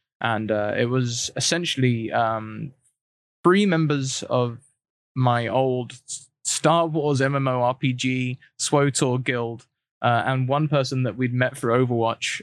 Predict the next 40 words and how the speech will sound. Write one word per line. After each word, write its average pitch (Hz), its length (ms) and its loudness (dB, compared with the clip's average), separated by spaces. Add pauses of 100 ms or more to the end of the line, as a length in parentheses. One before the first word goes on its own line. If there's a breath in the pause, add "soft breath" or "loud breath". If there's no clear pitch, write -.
Uh, 113 240 -2
and, 117 320 -2
uh, 113 180 2
we 127 140 2
all 151 80 2
got 135 140 -2
together 123 260 -4
and 117 80 -6
we 113 60 -6
just 131 140 -4
started 123 200 0
doing 113 200 -2
a 113 40 -4
campaign. 104 560 -4 (840)
And 180 140 2
it 170 80 2
was 170 120 2
fun. 147 420 0 (400)
Uh, 127 240 0
but, 127 280 -2
like, 135 340 -4 (560)
I 151 160 0 (300)
quickly 165 420 2
realized 123 680 0
that, 113 200 -2
um, 107 540 -4
I 139 80 0
was 143 140 0
the 131 80 0
D 127 160 0
M 120 140 -2
for 117 100 -4
that 101 140 -4
campaign, 117 360 -4
and 120 80 -4
I 131 60 -2
quickly 151 400 -2
realized 117 480 -2
that 113 120 -6
I, 123 340 -2